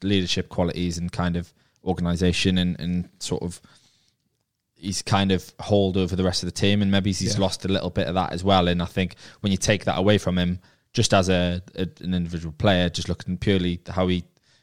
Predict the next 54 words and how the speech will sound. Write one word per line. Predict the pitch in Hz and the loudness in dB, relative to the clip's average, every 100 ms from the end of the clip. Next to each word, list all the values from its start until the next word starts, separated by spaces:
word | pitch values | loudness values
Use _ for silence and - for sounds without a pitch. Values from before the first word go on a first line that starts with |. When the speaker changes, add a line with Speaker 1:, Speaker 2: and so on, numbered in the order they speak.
| _ | _
Speaker 1:
does | 101 | -4
on | 87 | -2
the | |
pitch, | 85 87 - | -2 -2 -2
okay, | - 95 85 | 2 2 2
he's, | 87 - | -2 -4
he's | - | -8
quite | - 107 101 - | 2 4 4 0
quick, | - 104 98 - | -4 0 0 -2
he's, | 87 - | -10 -10
he's | - - | -10 -12
fairly | - 98 98 90 | -4 0 0 0
strong, | - 95 82 | 0 0 -2
but | 87 | -6
he's, | 82 | -8
he's | - 85 | -10 -4
not, | 110 101 - _ _ _ _ | 0 -2 -4 _ _ _ _
he's | 101 92 | -6 -2
not | 104 | 0
like | 101 92 | -2 -2
a | |
dominant | - 92 90 90 87 - | 2 2 2 -2 -6 -4
aerial | 90 87 85 | 0 2 0
defender. | - - 90 87 87 87 | -2 -2 0 0 -2 -2
He's | 78 - | -8 -8
not | 98 87 - - | -6 -6 -10 -18
a | |
brilliant | - - 98 92 87 | -10 -2 0 0 0
reader | 92 85 | 2 2
of | 87 80 | 0 -4
the | |
game. | 85 98 90 87 | -2 2 2 0
So | - 92 87 - - _ - | 0 0 0 -4 -20 _ -14
I | |
think | - 101 | -2 0
he | - | 0
kind | 90 - 92 92 | -2 0 2 0
of | 92 | -2
gets | 90 - | -4 -2
a | |
little | 92 | -4
bit | 76 85 | -4 -4
more | 92 | -4
exposed. | 87 - 98 95 92 - - | -4 -2 2 2 0 -8 -8
Um, | 92 92 92 90 90 - _ _ - | -2 0 0 0 -4 -8 _ _ -8
as | 95 | -4
I | |
say, | 90 - 92 87 | -2 2 2 2
if | 101 - | -2 0
Fernandes | 104 101 90 | 0 2 0
and | 90 | 0
Shaw | - 92 | 2 2
were | 90 | 2
fit, | - 95 | 0 0